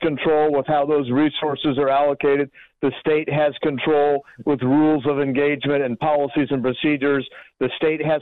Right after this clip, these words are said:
control of that budget to make sure that police officers are reimbursed for out-of-pocket expenses, or when they're going to another state to pick up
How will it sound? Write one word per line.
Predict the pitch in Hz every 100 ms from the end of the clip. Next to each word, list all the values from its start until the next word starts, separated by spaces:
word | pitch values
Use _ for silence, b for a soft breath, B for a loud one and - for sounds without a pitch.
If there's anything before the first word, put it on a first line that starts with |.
| -
control | 147 147 151
of | 139
that | 143 139 127
budget | 143 139 151 -
to | 139
make | 143 139
sure | 151
that | 131 -
police | 151 151 -
officers | 143 135 139 143 - B B
are | - 143
reimbursed | 127 156 151 131 143 143 -
for | 143 143
out-of-pocket | 143 147 - 135 143 151
expenses, | 135 - 151 143 139 151 127 B B -
or | 143
when | 139 139
they're | 131
going | 143 151 143
to | 139
another | 139 143 143 -
state | 151 143 -
to | -
pick | - 170 160 160
up | 143